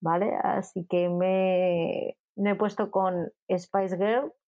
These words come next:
El precio del éxito, un documental de tres episodios de cincuenta minutos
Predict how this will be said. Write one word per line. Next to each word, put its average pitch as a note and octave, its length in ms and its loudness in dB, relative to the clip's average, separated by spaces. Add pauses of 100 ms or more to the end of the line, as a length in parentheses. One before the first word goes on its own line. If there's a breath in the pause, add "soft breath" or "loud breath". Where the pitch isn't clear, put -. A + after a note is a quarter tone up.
(120)
El F#3+ 580 0
precio F#3+ 320 0
del F#3+ 220 2
éxito, C#4+ 640 -2 (720)
un C4 220 0
documental A3+ 600 0
de A3 120 0
tres G#3+ 200 0
episodios A#3 600 0
de A3 120 0
cincuenta G3+ 520 0
minutos C#4 760 0